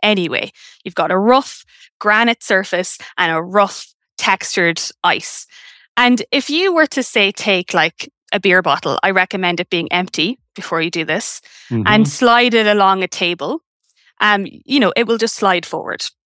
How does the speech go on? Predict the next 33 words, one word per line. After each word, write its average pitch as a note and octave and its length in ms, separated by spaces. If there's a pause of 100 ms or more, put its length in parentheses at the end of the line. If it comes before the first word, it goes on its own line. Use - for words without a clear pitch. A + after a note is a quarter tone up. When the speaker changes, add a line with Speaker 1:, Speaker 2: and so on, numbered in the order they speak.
Speaker 1:
If B3+ 160
you C#4 100
slide D4 400
it D4+ 160
and A#3+ 160
rotate A3 540
it A3 80
as G3 220
you F#3 100
release F#3 380
it, - 300
which G3+ 120
is G#3 120
what G3 120
a F#3+ 40
curler G3+ 400
will E3+ 160
do A3 260
before G3 260
they F3 100
release F#3 280
a G3 60
curling G3 340
stone, F#3 340 (840)
the, B3 220
the B3 160
beer C#4 220
bottle B3 320
will G#3 160
veer A3+ 380
away G3 420
from F#3 360
that F3 220